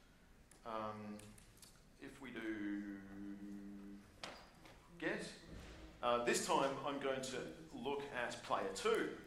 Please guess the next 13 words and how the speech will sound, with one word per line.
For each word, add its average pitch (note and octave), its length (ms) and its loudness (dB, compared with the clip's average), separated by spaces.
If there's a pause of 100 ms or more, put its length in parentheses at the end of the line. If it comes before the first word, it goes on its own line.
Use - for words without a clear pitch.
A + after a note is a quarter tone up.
(680)
If - 120 -8
I B2+ 60 4
say A#2+ 160 2 (160)
player F3 320 8
two D#3 320 2
dot A2+ 360 -2
pos C3 240 0
dot - 280 0
x, - 400 -2 (320)
we C3+ 80 -2
get B2 140 4
an A2+ 140 0
error D#3+ 240 8